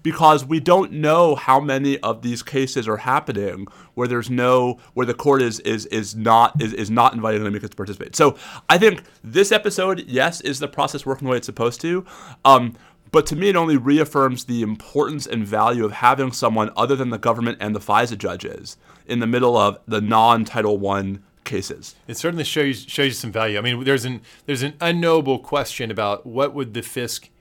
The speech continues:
Speaker 2: and the Fisker have said if they'd had to litigate this issue and review these issues without the amici. Clearly, they, they recognized there was an issue. It's entirely possible they'd get to the same place.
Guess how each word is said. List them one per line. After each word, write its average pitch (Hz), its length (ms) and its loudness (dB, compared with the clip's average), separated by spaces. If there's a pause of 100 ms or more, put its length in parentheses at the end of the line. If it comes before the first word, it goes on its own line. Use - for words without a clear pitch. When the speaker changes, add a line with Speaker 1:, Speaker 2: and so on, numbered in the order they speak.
(140)
Speaker 2:
and 120 120 -8
the 110 40 -10
Fisker 107 420 -8
have 101 180 -6
said 113 400 -4 (320)
if 120 120 -10
they'd 120 160 -2
had 120 140 0
to 113 80 -4
litigate 110 480 -6
this 104 240 -12
issue 117 180 -10
and 117 140 -10
review 113 220 -6
these 104 180 -8
issues 104 300 -10
without 104 340 -8
the 95 300 -10 (280)
amici. 113 520 -8 (160)
Clearly, 143 320 2
they, 117 240 -4 (100)
they 110 160 -6
recognized 117 540 -4
there 117 120 0
was 110 200 -2
an 120 160 -4
issue. 101 260 -8
It's 101 140 -12
entirely 110 340 -4
possible 110 580 -10
they'd 101 160 -10
get 104 180 -14
to 104 60 -18
the 95 120 -14
same 95 240 -10
place. 180 460 -8